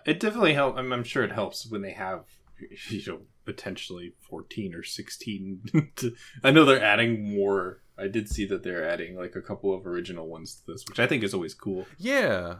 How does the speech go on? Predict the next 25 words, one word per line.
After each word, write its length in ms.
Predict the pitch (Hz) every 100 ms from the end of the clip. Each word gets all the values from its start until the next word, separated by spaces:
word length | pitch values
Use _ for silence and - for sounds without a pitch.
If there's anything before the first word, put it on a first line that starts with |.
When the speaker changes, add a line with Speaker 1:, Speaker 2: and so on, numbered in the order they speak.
| -
Speaker 1:
Um, 300 | 90 85 87 95
Speaker 2:
What 140 | 160
was 120 | 214 214
the 100 | 214
first 340 | - 196 202
Speaker 1:
the, 60 | 170
Speaker 2:
time 180 | 151
they 120 | 127 104
Speaker 1:
the 40 |
Speaker 2:
did 220 | 101 107 101
that? 360 | 95 90 - _
Um, 500 | 110 107 104 98 95 - - - - - - - - -
was 100 | 110
it 80 | 104
the 40 |
Ti-, 160 | - 113
Speaker 1:
Uh, 60 |
was 220 | - 139 135
it 20 |
Speaker 2:
Titanium 680 | 107 - 131 135 170 185
Ranger? 400 | 190 208 214 247
Is 100 | 190 151
that 140 | -
what? 180 | - -
Speaker 1:
Yeah, 420 | 131 147 151 139